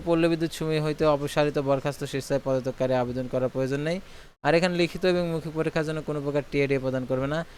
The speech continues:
লিখিত ও মৌখিক পরীক্ষার সময় অবশ্যই শিক্ষাগত জন-, শিক্ষাগত যোগ্যতা ও অন্যান্য সনদপত্র মূল কপি দেখাতে হবে।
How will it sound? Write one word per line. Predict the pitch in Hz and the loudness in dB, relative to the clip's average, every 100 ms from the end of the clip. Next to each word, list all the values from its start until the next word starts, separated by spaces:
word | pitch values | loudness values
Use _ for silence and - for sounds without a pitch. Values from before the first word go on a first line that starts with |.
| - - | -20 -4
লিখিত | 147 160 180 | 0 2 2
ও | 180 | 2
মৌখিক | 170 160 170 | 0 -2 -2
পরীক্ষার | 165 165 | -2 -2
সময় | 170 156 | -2 0
অবশ্যই | 151 - 151 | 0 -2 -6
শিক্ষাগত | 143 147 147 143 135 | -4 -2 -2 -2 -4
জন-, | 139 139 127 - - - _ | -2 -2 -4 -10 -20 -20 _
শিক্ষাগত | 147 156 151 143 143 | -2 2 2 0 -2
যোগ্যতা | 139 135 139 | -2 2 2
ও | - | 2
অন্যান্য | 135 135 139 135 | -2 -2 -2 -2
সনদপত্র | 139 131 127 131 127 | -2 -4 -4 -4 -2
মূল | 127 120 | -4 -2
কপি | 131 127 | -2 0
দেখাতে | 127 131 135 | -2 -2 -2
হবে। | 135 | 0